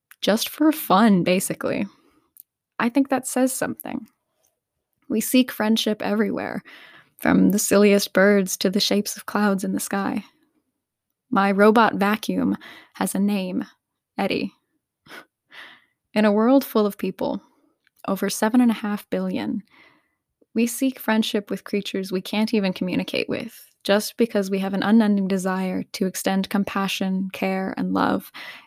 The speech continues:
It's remarkable. Pets are central to the human experience, right up there with cooking and learning other languages. There are lots of things about humans that I don't love, and lots of things I'm upset about.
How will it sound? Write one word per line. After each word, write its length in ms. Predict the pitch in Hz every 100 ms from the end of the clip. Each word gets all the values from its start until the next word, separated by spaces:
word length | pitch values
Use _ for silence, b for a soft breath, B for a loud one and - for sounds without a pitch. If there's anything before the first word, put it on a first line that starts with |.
| -
It's 340 | 202 - -
remarkable. 720 | 190 185 185 190 - - - _ _ _ _ _ _ _ _ -
Pets 360 | 220 226 - -
are 120 | 196
central 460 | - 196 202 196
to 120 | 190 190
the 100 | 190
human 300 | 190 185 -
experience, 720 | - 196 190 190 - - - B B B
right 180 | 190 208
up 160 | 202 -
there 300 | 190 190 185
with 160 | 170
cooking 480 | - 220 220 208 202
and 240 | - 196 180
learning 320 | 185 185 175
other 160 | 170
languages. 720 | 170 175 180 180 73 - - - b b b b b _ _ _ _ _
There 160 | 202 214
are 60 |
lots 260 | 226 247 247
of 60 | -
things 260 | 226 214
about 200 | 202 190
humans 480 | 190 190 185 185 -
that 100 | 196
I 80 | 180
don't 260 | 175 180
love, 460 | - - 196 - - _ _ _ _ _
and 120 | 185
lots 200 | 190 202
of 60 | -
things 240 | 220 208
I'm 140 | 190 190
upset 300 | - - 185
about. 340 | - 67 -